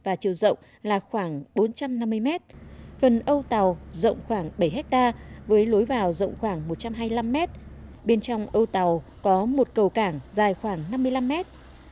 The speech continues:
Các tàu có trọng tải lớn cũng có thể cập cảng. Độ sâu trung bình của âu tàu khoảng bốn phẩy năm mét, cùng lúc có thể đón từ bảy mươi đến một trăm tàu cá các loại vào tránh bão.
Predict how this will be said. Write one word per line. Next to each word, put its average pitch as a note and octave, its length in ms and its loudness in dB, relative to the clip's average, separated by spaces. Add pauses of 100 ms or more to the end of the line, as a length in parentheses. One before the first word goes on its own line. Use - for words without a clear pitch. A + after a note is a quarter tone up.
Các A#3 120 -6
tàu F#3+ 240 4
có E3+ 220 0
trọng - 240 -6
tải F3 180 -2
lớn F3+ 320 2 (180)
cũng C#4 100 -6
có D4 100 -4
thể A#3+ 240 0
cập - 220 -2
cảng. G3+ 200 2 (720)
Độ A#3 180 6
sâu D4 280 0
trung C4+ 180 -4
bình G#3+ 220 0
của F#3+ 120 -2
âu A#3+ 200 0
tàu F#3+ 320 2
khoảng F3 400 -2
bốn G3 160 -2
phẩy A#3+ 140 0
năm A3 200 -6
mét, D4 200 -4 (500)
cùng C4+ 140 4
lúc E4+ 160 0
có D4 80 -2
thể B3+ 160 0
đón F3+ 240 0
từ C4+ 120 -4
bảy G3+ 180 2
mươi B3+ 280 2
đến G#3+ 160 0
một C#4 160 0
trăm G#3+ 200 -8
tàu F3+ 200 -2
cá E3+ 240 -4
các C#4+ 200 -8
loại A#3 320 0
vào D#3+ 180 -4
tránh E3+ 240 -10
bão. G#3+ 240 -4